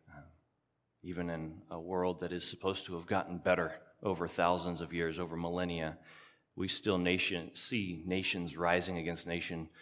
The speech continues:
and invading other nations. Even in the supposed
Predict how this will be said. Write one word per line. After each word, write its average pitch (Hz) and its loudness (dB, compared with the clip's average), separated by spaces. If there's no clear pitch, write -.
and 85 -2
invading 90 -2
other 82 -2
nations. 76 -8
Even 92 2
in 90 0
the 85 -4
supposed 85 -6